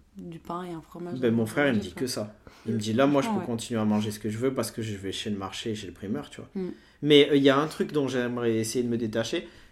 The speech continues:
Speaker 2: T'as dit, euh, tu vois, ouais, avec trois ingrédients et tout. Et j'ai ce truc et je suis sûr que c'est lié à la mani-, à la manière dont j'ai consommé et d'où je viens. Et qui est peut-être aussi très franco-français, mais j'aimerais trop me détacher qu'un repas, c'est forcément avoir de la viande.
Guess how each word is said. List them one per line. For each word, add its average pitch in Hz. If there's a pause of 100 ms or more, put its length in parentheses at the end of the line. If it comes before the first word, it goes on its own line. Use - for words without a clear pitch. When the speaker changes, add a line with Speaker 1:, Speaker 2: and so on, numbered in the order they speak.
(160)
Speaker 2:
T'as 120
dit, 131
euh, 139
tu 120
vois, 135
ouais, 143
avec 120
trois 117
ingrédients 117
et 107
tout. 147 (180)
Et 135
j'ai 120
ce 120
truc 120
et 113
je 110
suis -
sûr -
que -
c'est -
lié 113
à 107 (420)
la 107
mani-, 127
à 131
la 117
manière 131
dont 123
j'ai 107
consommé 135 (220)
et 127
d'où 123
je 117
viens. 135 (1000)
Et -
qui 120
est 110
peut-être 127
aussi 120
très 135
franco-français, 120
mais 127
j'aimerais 113
trop 147
me 143
détacher 131
qu'un 135
repas, 120
c'est 120
forcément 113
avoir 107
de 104
la 101
viande. 98